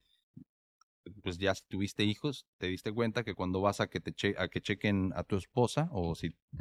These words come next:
si tú estabas embarazada y el doctor te estaba checando con ultrasonido, pues ese, eh, de nuevo es esta frecuencia dirigida, que cuando hace, cuando esta frecuencia choca con algo, em, eh, la computadora lo interpreta y empieza a dibujar.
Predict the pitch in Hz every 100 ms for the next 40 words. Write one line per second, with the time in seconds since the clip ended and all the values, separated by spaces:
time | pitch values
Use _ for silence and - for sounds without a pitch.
0 | - - - 82 92 90 87 101 95 95
1 | 95 107 123 120 120 104 85 82 80 87
2 | - 92 92 - 95 - 92 104 98 92
3 | 87 87 87 90 104 107 117 170 - -
4 | - _ - 107 120 117 110 117 104 98
5 | 98 92 107 123 135 143 165 110 - 113
6 | 123 113 107 120 117 113 98 92 - 120
7 | 156 - - - _ _ 104 - 104 101
8 | 113 127 151 143 - - - 113 117 127
9 | 139 175 156 151 170 156 123 - - 131
10 | - - 101 110 120 127 170 208 _ _
11 | _ _ _ _ _ 117 107 - - 101
12 | 101 101 104 104 101 104 104 - 110 123
13 | 131 113 104 - 98 - 139 135 170 117
14 | 92 107 120 107 110 113 147